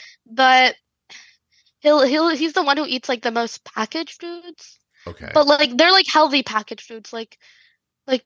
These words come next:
Speaker 1: they have, like, there's these simple, I forget what it's called,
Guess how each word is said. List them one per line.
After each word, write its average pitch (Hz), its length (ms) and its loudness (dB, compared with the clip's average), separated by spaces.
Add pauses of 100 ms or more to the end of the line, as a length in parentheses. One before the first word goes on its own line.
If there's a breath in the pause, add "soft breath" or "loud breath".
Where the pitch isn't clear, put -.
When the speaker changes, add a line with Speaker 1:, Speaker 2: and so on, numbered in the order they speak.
(260)
Speaker 1:
they 269 100 2
have, 277 240 2
like, 262 240 0
there's 262 340 -2
these 262 300 -16 (460)
simple, 233 920 -2 (840)
I 247 80 -2
forget 226 240 -2
what 208 80 2
it's 208 100 -10
called, 208 220 0